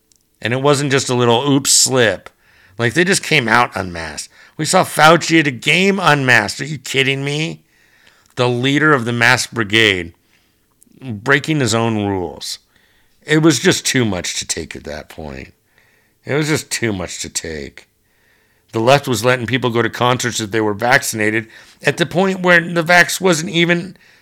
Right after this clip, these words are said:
effective in stopping transmission whatsoever.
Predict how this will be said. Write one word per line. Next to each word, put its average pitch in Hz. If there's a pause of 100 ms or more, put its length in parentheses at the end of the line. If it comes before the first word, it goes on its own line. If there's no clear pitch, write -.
effective 170
in 160
stopping 165
transmission 156 (540)
whatsoever. -